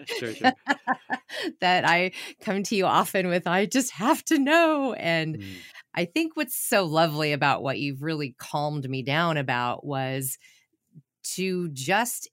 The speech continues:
Speaker 2: embrace uncertainty. Even though it's uncomfortable, it's not gonna kill me. And I think that's, that's a really great lesson in, it's, it's, I know that sounds so simple. "Well, it's not gonna kill me." Well, I know it's not gonna kill me,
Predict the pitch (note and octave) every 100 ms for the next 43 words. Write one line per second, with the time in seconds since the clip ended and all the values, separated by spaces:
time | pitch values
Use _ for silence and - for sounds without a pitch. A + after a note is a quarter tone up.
0 | - D#3+ D#3 D3+ E3 A3+ A3+ - C#3+ C3+
1 | - C#3 A2+ B2+ - A2+ C#3 F#3 - _
2 | - G3 B3+ C#4+ C#4 A3+ F#3+ D3+ - C4
3 | C#4 - D3 C#3 - D#3+ C#3 C3+ A2+ G2+
4 | - - D3+ B2+ D#2+ A#1 C3 - - -
5 | D#3+ - A#3+ B3+ _ F3+ F#3 - - -
6 | - - _ _ _ A3 D4+ G4 E4+ A#3
7 | A3 F3+ F#3+ G3 - C#3+ F#3+ - C3+ B2+
8 | C3 - D3+ D3 C#3+ C#3+ - _ - F#3
9 | - - C#3+ E3+ - - - - A#3 B3
10 | C4+ G#3+ - C3+ C#3 C3+ C3+ - A#2+ D3
11 | D#3+ - F#3+ G#3+ E3 C#3 F3+ E3 C3 E3
12 | G3+ - A#3+ E3+ A#2 A#2 - B1 - -
13 | - D3 F#2+ -